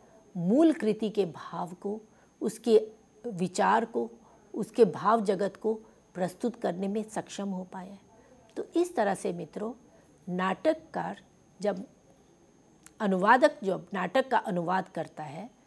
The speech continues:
तो नाट्य अनुवाद करते हुए उसे इस प्रविधि का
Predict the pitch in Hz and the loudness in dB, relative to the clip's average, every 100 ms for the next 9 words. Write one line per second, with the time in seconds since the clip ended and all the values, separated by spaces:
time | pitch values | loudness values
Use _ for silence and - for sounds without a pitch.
0 | - - - 180 180 180 185 262 254 190 | -20 -20 -4 -2 0 -4 -2 2 2 0
1 | 160 160 - - - - 156 156 175 220 | -4 -8 -10 -14 -12 -14 -12 -12 -12 -14
2 | - _ - 214 240 233 247 - - 185 | -20 _ -10 -6 -4 -4 -6 -8 -10 -8
3 | 151 160 165 180 185 202 | -6 -8 -8 -8 -8 -10